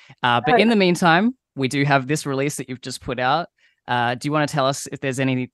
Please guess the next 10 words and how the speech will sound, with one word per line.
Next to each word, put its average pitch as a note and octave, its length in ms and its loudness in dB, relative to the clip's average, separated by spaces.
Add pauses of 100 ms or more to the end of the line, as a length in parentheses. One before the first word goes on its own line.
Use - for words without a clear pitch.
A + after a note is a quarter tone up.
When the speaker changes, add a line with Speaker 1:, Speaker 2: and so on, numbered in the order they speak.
(140)
Speaker 1:
anywhere D3 340 2
that C3 120 -4
we C3+ 100 -4
can C3 180 -2
go B2+ 380 -2
to B2 440 -8
get A#2+ 160 -10
some A#2+ 140 -8
physical G#3+ 360 -2
copies F#3 760 -4